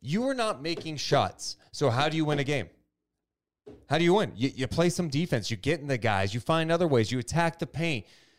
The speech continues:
Don't just settle. And I, I love the fact that Kevin still shot the ball. I didn't feel like he was forcing it. He missed a corner three. Uh, Sabonis got him on a dribble handoff for three. That it's a shot he's made a lot this year. He had an off game. These games are going to happen throughout the course of an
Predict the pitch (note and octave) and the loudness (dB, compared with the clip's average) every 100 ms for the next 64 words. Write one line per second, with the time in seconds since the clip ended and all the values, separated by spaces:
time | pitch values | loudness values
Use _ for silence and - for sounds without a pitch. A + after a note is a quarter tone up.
0 | _ - F#3 G3+ F#3 F#3 - D3 F#3+ A#2 | _ 0 0 0 -4 -4 -2 0 2 2
1 | E2 _ _ - D#3 D3+ C3+ _ _ - | -2 _ _ -4 0 0 -4 _ _ -2
2 | D#3 - E3+ D#3+ E3+ E3 D#3+ E3 D3+ B2+ | -2 2 0 2 2 0 -2 0 0 -2
3 | - C3 B2+ G#2 - - - D3+ A#2 C3 | -2 -4 -4 -14 -16 -14 -4 -2 0 0
4 | D3 G#2+ F2 G2 G#2 B2 D3 D3+ C#3 A#2 | 0 -2 2 4 4 2 2 2 0 0
5 | G#2 - A2 C3 A#2 G#2+ G2+ A2+ A#2+ C#3 | -4 -2 0 0 0 -6 -6 -6 -8 -8
6 | - E3 C#3+ - G2 F2 _ _ _ G#2 | -4 0 0 0 -6 -6 _ _ _ -2
7 | G2+ - - G#2 B2+ A#2 B2+ C3+ C3+ A#2 | -2 -4 -2 2 2 2 0 2 0 -2
8 | G2+ C3 C#3 A#2 C#3 D3+ D3 - C#3 C#3+ | -2 0 0 2 0 2 2 0 -8 -2
9 | D#3+ C#3 B2 - _ - A2 A#2+ - C#3 | 0 2 2 0 _ -14 -8 -4 2 2
10 | - B2 B2 C#3+ C#3 C#3 C#3+ E3+ A2+ F#2 | 2 -6 -6 -2 -2 0 0 -2 -4 -8
11 | F#2+ E2+ - _ - F#3 G3+ G#3 G3+ - | -8 -10 -12 _ -2 0 2 0 -2 -4
12 | A3+ D3 A#2 _ _ _ - G3+ D#3 F3 | -4 -4 -8 _ _ _ -8 -6 -2 -4
13 | F#3 E3 D3 D#3 C3+ A#2+ B2 C#3 C3 A#2 | -4 -6 -4 -4 -2 -2 -2 -4 -2 0
14 | A2+ - - G#2+ A2+ - F#2+ F#2+ | 0 -2 -4 -2 -2 -2 -2 -4